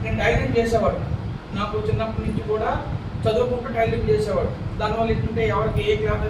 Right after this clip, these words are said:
ధర కొట్టాలి ఏదైతే నాకు ఐడియా ఉంటుంది, నాకు దాని మీద ఎక్స్పీరియన్స్ ఉంది.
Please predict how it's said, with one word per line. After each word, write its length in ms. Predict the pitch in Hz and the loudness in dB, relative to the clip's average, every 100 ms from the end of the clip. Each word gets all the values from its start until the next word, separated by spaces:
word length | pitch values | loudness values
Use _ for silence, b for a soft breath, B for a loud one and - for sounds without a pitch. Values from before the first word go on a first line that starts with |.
| - | -2
ధర 100 | 98 - | -4 -4
కొట్టాలి 340 | - 117 190 196 | -4 -4 -2 0
ఏదైతే 240 | - - - | 0 0 0
నాకు 140 | - - - | 0 0 2
ఐడియా 160 | 240 208 | 4 4
ఉంటుంది, 260 | - - - - - - - - - | 2 -4 -6 -6 -4 -4 -4 -4 0
నాకు 140 | 226 | 4
దాని 140 | 226 226 | 4 2
మీద 100 | 220 | -2
ఎక్స్పీరియన్స్ 420 | 214 214 - - - | -2 -2 0 -2 -4
ఉంది. 160 | - | -6